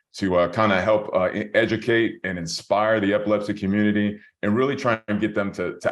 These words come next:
activate and find out what, uh, what their steps towards zero, uh, can be, zero seizures, that is. Um, you know, we can't all have zero seizures, but we can always, um, reattack our, our game plan with our doctors and,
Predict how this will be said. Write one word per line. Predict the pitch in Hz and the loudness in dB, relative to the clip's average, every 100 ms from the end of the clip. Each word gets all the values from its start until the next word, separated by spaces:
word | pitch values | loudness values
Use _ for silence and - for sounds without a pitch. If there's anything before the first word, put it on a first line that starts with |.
| - | -2
activate | 104 - 85 90 82 | -2 -2 -2 -2 -2
and | 80 82 | -4 -2
find | 101 104 98 | 0 2 2
out | 98 92 - _ - | 2 2 -2 _ -6
what, | 90 113 - - | 0 2 2 0
uh, | 98 95 | 2 2
what | 98 117 117 | 2 -2 0
their | 120 | -2
steps | 120 - 113 107 - | -4 -6 -2 -2 -2
towards | - 101 101 95 76 | -4 0 0 0 -2
zero, | 101 104 95 92 90 87 | 0 2 2 2 0 2
uh, | 90 87 | 2 2
can | 104 92 | -2 -2
be, | 101 92 85 | 0 0 0
zero | 95 101 90 | 0 0 0
seizures, | - 107 98 92 85 - | -2 -2 -2 -2 -4 0
that | 85 85 | 0 2
is. | 82 78 - - - _ | 0 -2 -8 -20 -20 _
Um, | 73 82 80 | -2 0 0
you | 87 95 | 0 2
know, | 92 | 2
we | 85 - 104 | 0 -2 0
can't | 107 127 107 | 2 2 2
all | 117 117 - | 2 2 2
have | 110 110 110 98 | 2 4 2 0
zero | 92 113 117 | 0 4 4
seizures, | 107 120 117 117 107 | 2 -2 -2 -2 -2
but | 101 | -2
we | 104 110 | -2 -2
can | 104 | 0
always, | 95 107 107 101 90 - _ _ - | 2 4 4 2 0 -8 _ _ -2
um, | 87 85 80 71 - _ _ _ | 0 0 0 -4 -10 _ _ _
reattack | 90 110 120 104 104 101 98 | -4 0 2 2 2 2 4
our, | 92 90 | 4 4
our | 90 85 | 2 0
game | 101 104 101 | 0 0 0
plan | 98 98 | -2 0
with | 92 | 0
our | 85 82 | 0 2
doctors | 90 90 - 92 87 85 _ _ - | 2 2 2 -2 -2 -8 _ _ -4
and, | 85 | -2